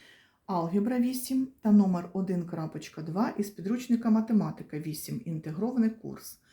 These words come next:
Автор підручників Олександр Істер, видавництво Генеза, дві тисячі двадцять п'ятий рік. Серед раціональних виразів знайдіть і випишіть ті, що є цілими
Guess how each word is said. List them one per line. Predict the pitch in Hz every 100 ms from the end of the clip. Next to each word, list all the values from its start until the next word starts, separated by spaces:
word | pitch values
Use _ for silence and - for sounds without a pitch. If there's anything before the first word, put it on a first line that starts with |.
| - _ -
Автор | 226 254 302 -
підручників | 311 233 214 - 226 220
Олександр | 220 214 - 180 170 160 175 -
Істер, | 175 165 - 262
видавництво | 262 185 180 180 - 156
Генеза, | 156 160 165 202 254
дві | 185
тисячі | - 185 233 254 254
двадцять | 196 160 - -
п'ятий | 160 180 165
рік. | 160 - _ _ _ - - - -
Серед | 302 320 226
раціональних | 214 - 220 214 196 180 180
виразів | 170 156 156 214 226 240 - _ _ _ _ _ _ _ _ _ _ _ _ _ 185
знайдіть | 190 208 190 180 175 -
і |
випишіть | 180 170 170 156 160 156
ті, | - 320
що | 359 - 240
є | 214 160 - - -
цілими | - 190 165 160 226 330